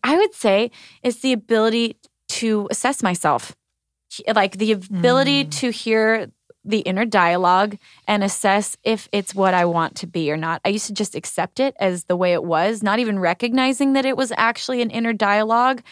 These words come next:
Speaker 1: And I would say I used to be kind of, like, almost in the passenger seat. Like, my life just went and I accepted some people are happy and others aren't.
Speaker 2: Mm.
Speaker 1: And I think I'm one of the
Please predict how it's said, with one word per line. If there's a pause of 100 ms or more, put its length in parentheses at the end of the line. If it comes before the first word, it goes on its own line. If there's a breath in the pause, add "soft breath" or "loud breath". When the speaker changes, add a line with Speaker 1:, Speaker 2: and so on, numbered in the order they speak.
(760 loud breath)
Speaker 1:
And
I
would
say
I (140)
used
to
be
kind
of,
like,
almost
in
the
passenger
seat.
Like,
my
life
just
went
and
I
accepted
some
people
are
happy (100)
and
others
aren't. (460)
Speaker 2:
Mm.
Speaker 1:
And
I
think
I'm
one
of
the